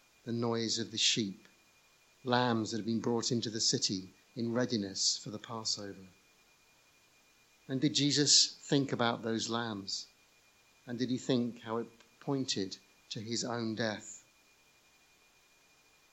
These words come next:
When he began his ministry just three years o-, earlier, it was his cousin, John the Baptist,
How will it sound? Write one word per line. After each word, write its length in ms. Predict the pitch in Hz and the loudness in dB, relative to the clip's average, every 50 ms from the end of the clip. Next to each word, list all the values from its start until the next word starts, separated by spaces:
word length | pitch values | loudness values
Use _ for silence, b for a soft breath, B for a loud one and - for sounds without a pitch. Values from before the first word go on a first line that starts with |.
| _ _ _ _ _ - | _ _ _ _ _ -2
When 120 | 131 123 | 2 2
he 80 | 123 110 | 2 4
began 360 | 101 123 110 135 131 131 123 | 2 4 4 6 6 6 6
his 160 | 127 113 110 | 4 2 4
ministry 380 | 127 135 139 131 131 - 117 104 | 6 6 6 6 6 4 2 2
just 280 | - 123 - - - | 0 0 0 0 0
three 140 | - 135 127 | 2 2 2
years 260 | 123 120 127 127 113 | 2 2 2 2 4
o-, 260 | 131 131 139 139 143 139 - | 2 2 2 0 -2 -4 -4
earlier, 420 | 131 127 131 135 113 107 98 95 | -2 0 2 2 2 2 0 0
it 200 | 110 107 113 113 | -2 -6 -6 -6
was 140 | 117 110 - | -4 -4 -2
his 220 | - 135 127 113 - | -2 -2 -2 -2 -2
cousin, 580 | - - 160 160 147 - 117 101 90 90 87 - _ _ | -4 -2 -2 0 2 2 2 2 0 -2 -6 -14 _ _
John 200 | - 135 127 120 | -6 -4 -2 0
the 60 | 123 117 | 0 0
Baptist, 720 | 101 127 139 143 127 - - - 104 95 - - - - | 0 0 -2 -2 -4 -4 -4 -4 -2 -2 0 0 -2 -2